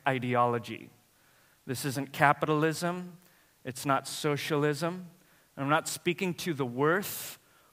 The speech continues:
or the, uh, uh, or the detriment of either of those things. I'm just saying those things weren't around in the first century. This is not those things.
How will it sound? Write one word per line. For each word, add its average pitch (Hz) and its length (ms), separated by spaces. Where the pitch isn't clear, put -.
or 151 120
the, 135 440
uh, 117 580
uh, 95 320
or 143 160
the 120 340
detriment 156 580
of 123 160
either 175 320
of 127 140
those 113 240
things. 117 380
I'm 127 60
just 131 200
saying 131 360
those 131 240
things 139 260
weren't 135 180
around 135 420
in 131 120
the 123 60
first 131 260
century. 131 340
This 127 180
is 123 120
not 131 240
those 131 200
things. 120 260